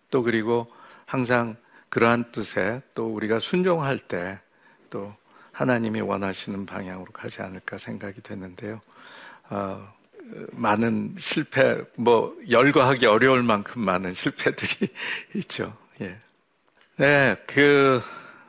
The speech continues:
오늘 여러분과 이렇게 귀한 시간을 갖게 해주신 하나님께 감사드리고 또, 어,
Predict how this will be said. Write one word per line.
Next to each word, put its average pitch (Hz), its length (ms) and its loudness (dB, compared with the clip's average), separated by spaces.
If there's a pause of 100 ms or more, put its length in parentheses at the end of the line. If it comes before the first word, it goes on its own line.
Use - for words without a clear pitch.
(180)
오늘 151 520 4
여러분과 135 640 6
이렇게 117 360 2
귀한 117 460 2
시간을 113 440 0
갖게 101 320 0
해주신 95 360 -2
하나님께 98 760 -2
감사드리고 92 1080 -8 (520)
또, 110 420 2 (800)
어, 110 520 -2